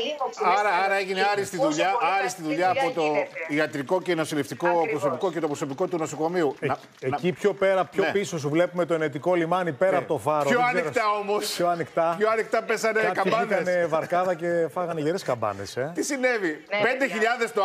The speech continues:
Speaker 2: άτιμο
Speaker 1: Λοιπόν.
Speaker 2: πρόστιμο.
Speaker 1: Τόσο και τώρα τι γίνεται; Πήγε το περιπολικό σκάφος του λιμενικού, του λιμεναρχείου Χανίων, το εκατόν σαράντα εννέα,
Speaker 2: Μμμ.
Speaker 1: έκανε περιπολία. Δύο σκάφη τα σταμάτησε. Να σας πω ότι την ώρα που έφτασε εκεί το σκάφος του λιμενικού,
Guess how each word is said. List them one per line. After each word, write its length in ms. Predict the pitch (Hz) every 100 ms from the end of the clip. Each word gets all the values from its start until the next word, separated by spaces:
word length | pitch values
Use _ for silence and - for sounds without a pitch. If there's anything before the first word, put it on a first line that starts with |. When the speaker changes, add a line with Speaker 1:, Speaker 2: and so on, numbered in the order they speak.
| 214
Speaker 2:
άτιμο 240 | 226 202
Speaker 1:
Λοιπόν. 140 | 208 190
Speaker 2:
πρόστιμο. 840 | 202 214 - 202 202 175 110 - _ _ _ _ _ _ _ _ _ -
Speaker 1:
Τόσο 480 | 220 254 294 - 233 208 -
και 100 | 208 190 - - - 240
τώρα 160 | 262 277
τι 80 | 285 294
γίνεται; 360 | 254 165 - 160 -
Πήγε 200 | 269 262 269
το 60 | 226 208 196 190
περιπολικό 380 | 190 196 196 240 240
σκάφος 260 | 254 262 247
του 60 | 220
λιμενικού, 380 | 190 185 185 240 233 220
του 60 | 202
λιμεναρχείου 460 | 185 180 - 240 220
Χανίων, 280 | 175 220 269
το 40 | 233
εκατόν 200 | 185 214
σαράντα 260 | 233 208 170 165
εννέα, 220 | 240 277
Speaker 2:
Μμμ. 240 | - 220 - 254
Speaker 1:
έκανε 260 | 247 220 190
περιπολία. 520 | 185 180 175 214 294 285 - 202
Δύο 180 | 254 269 196
σκάφη 320 | - 233 - -
τα 60 | 208 -
σταμάτησε. 540 | 165 190 208 220 302 302 208
Να 60 | 208 -
σας 120 | 190 - -
πω 100 | 202 208
ότι 140 | 220 220 -
την 100 | 180 240
ώρα 100 | 330 320
που 60 | - 220
έφτασε 240 | 220 208 208
εκεί 100 | 214
το 60 | 190
σκάφος 240 | - 226 233
του 60 | 208
λιμενικού, 360 | 180 165 -